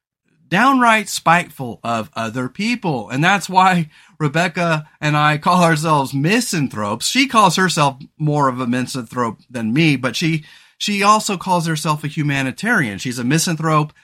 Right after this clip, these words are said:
slash humanitarian. And that's just to account for all, uh, uh, factors, because yes, we get tired of this world. We're old. We,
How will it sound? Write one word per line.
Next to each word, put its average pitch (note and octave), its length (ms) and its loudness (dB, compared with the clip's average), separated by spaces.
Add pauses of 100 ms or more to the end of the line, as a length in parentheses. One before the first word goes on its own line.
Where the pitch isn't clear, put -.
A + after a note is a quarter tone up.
(100)
slash G#3 640 2 (180)
humanitarian. A2+ 800 -2
And C3+ 120 -2
that's B3+ 280 0
just A#3+ 260 -4
to A3+ 140 0
account F#3 420 -2
for E3+ 160 -6
all, D3 360 0 (560)
uh, C3 200 -4
uh, C3 120 -6
factors, F3 640 -2
because C#3 420 -6
yes, A#3+ 400 -2
we F#3+ 180 -2
get G3+ 400 -4
tired F#3+ 640 2
of C3 220 -6
this A2+ 260 -6
world. G#2 400 -6
We're G3 320 -2
old. D3+ 500 0
We, F#3 300 -2